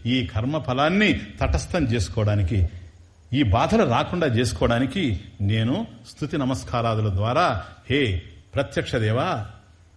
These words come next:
సూర్య భగవాన్, నీకు నమస్కరిస్తూ ఉన్నా." అట్లాగే వేలాది మంది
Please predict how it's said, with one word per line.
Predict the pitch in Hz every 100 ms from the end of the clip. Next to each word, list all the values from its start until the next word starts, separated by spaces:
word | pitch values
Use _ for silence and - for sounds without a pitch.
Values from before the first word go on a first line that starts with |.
| _ -
సూర్య | - 185 185
భగవాన్, | 107 113 160 170 107 - - -
నీకు | 190 196
నమస్కరిస్తూ | 156 156 - 143 - 123
ఉన్నా." | 113 143 190 95 - 110
అట్లాగే | 95 139 127 190 233 - -
వేలాది | 101 101 101 113 120 135 170
మంది | 131 117 185 277